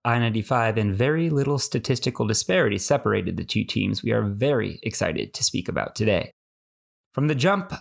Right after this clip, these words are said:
of the nineteen eighty eighty-one season, the Philadelphia seventy-sixers left no doubt as to how determined they were to replicate their nineteen eighty Eastern Conference championship.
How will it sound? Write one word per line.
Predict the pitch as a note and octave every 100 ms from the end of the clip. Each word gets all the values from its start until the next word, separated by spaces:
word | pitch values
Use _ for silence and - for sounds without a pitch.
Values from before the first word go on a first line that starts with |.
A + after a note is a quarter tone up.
| C#3
of | B2
the |
nineteen | B2+ B2 - B2
eighty | A2+ G#2 G#2
eighty-one | A2+ G2+ G2 F#2+
season, | - C3 G#2+ G2 G2+
the |
Philadelphia | G2 C3+ A#2+ A#2 A#2 A#2+ G#2+
seventy-sixers | - B2 A2+ G2+ C3 - G#2+
left | G#2+ G#2
no | G#2+ A2+ C#3+
doubt | C#3+ A#2+ -
as | A2 G#2+
to | - G#2+
how | A2+ A#2
determined | A2+ - D3 A#2+ G2
they | F#2+
were | F#2+ G2
to |
replicate | G2+ A2+ G#2+ G2+ F#2+ F#2
their | - F2+
nineteen | G2 G2 - G2
eighty | - G2+
Eastern | G2+ A2 - - -
Conference | - - - -
championship. | - A#2+ G#2+ D2 - -